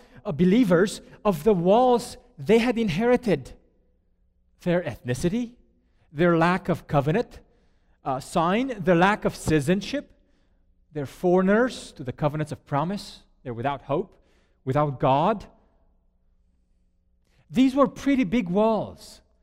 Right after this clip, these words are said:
that these readers were inheriting. If you look at the beginning of chapter two, there's more walls there. Paul begins chapter two by saying, "As for you,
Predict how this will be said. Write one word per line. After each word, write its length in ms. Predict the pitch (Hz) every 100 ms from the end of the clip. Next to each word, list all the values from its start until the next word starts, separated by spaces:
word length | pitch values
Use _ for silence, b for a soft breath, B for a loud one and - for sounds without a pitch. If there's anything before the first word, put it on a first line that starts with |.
| _ _ _ -
that 200 | 202 196
these 240 | 202 160
readers 480 | 165 247 226 175 185
were 180 | 196 208
inheriting. 760 | 208 165 214 240 233 147 98 - _ _ _ _ _ _ _ _ _ _ _ _ 151
If 180 | 143
you 120 | 156 196
look 180 | 196
at 100 | 170
the 60 | 143
beginning 340 | 135 151 196
of 100 | 147
chapter 300 | - 165 -
two, 360 | 127 202 202 147 B B 143
there's 260 | 170 151
more 220 | 165 214
walls 360 | 185 147 120 110
there. 380 | 147 196 107 - -
Paul 200 | - 156
begins 360 | 143 135 175 170
chapter 320 | 170 151 151
two 180 | - 196
by 180 | 147 131
saying, 400 | - 156 151 143 b b b
"As 200 | 175 175
for 180 | 196 160
you, 520 | 143 247 202 202